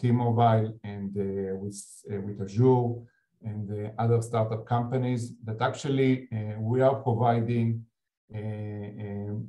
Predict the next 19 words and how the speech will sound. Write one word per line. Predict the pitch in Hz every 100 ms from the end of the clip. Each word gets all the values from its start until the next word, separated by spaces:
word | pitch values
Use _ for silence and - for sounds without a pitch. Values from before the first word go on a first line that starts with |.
| -
both | 117 117 113 -
four | 120 113 110
G | 113
and | 104
five | - 113 113
G | 107
network, | 107 110 117 107 -
including, | 101 101 110 110 113 110 - 107 98 98
uh, | -
fixed | 113 -
wireless | 107 98 98 113
access. | 120 - - 117 113 - - -
Uh, | 95 95
so | 101 107
we're | 104 110
actually | 117 - 117 120 117 117 - _ _ 107
giving | 117 120 113
the | 107
option, | 113 - 117 110